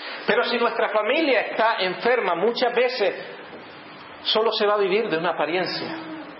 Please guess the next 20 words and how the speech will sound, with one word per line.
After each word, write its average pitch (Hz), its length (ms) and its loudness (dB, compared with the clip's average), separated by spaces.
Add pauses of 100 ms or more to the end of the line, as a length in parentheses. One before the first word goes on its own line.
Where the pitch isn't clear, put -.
(420)
Y 139 60 2
eso 143 180 0
no 139 100 -2
sirve 117 400 -2
para 113 240 -2
nada. - 380 -8 (840)
Vivir 151 360 2
de 123 100 0
una 139 140 0
apariencia. 127 680 0 (380)
Y 160 80 2
miren, 180 320 4
en 160 200 0
tercer 165 380 2
lugar, 185 640 4
termina 175 340 2
diciendo 170 420 0
ese 147 180 0
versículo 147 520 0
cinco. 123 560 0